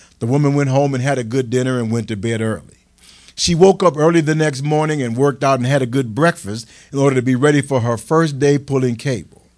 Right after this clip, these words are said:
She reported to work and was assigned to go into the manhole. She went down with the crew and pulled cable.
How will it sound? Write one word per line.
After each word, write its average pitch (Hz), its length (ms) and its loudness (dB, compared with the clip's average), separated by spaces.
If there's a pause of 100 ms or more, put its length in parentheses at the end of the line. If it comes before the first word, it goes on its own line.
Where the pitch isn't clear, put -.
(480)
She - 160 -2
reported 190 580 2
to 180 80 0
work 123 400 -4 (200)
and 123 160 0
was 117 160 2
assigned 139 540 0
to 135 60 -2
go 131 200 2
into 127 140 -2
the 127 80 -2
manhole. 104 720 -4 (400)
She 156 200 0
went 160 280 4
down 165 340 2
with 160 160 -4
the 151 80 -6
crew 147 320 -2
and 135 160 -2
pulled 127 340 -2
cable. - 540 -8